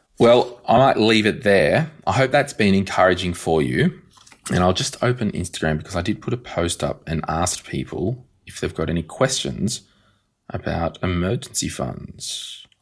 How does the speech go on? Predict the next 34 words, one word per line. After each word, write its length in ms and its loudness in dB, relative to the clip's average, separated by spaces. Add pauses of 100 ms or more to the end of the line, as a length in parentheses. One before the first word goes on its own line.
Let's 180 -12
just 240 -8
have 120 -8
a 120 -4
look. 320 -8 (1200)
Oh, 60 -4
there's 140 -4
a 60 -6
couple 280 -8
here. 220 -6 (1160)
"Why 140 4
do 100 6
I 40 4
feel 180 0
like 180 4
I 60 0
never 260 -2
have 200 -6
enough? 560 -2
Once 200 0
I 60 2
hit 300 -4
four 340 0
months 300 2
expenses, 500 -4
I 80 2
feel 340 -2
I 60 -2
need 180 -4
to 60 -8
hit 160 -6
six, 320 -2
et 140 -10
cetera." 320 -2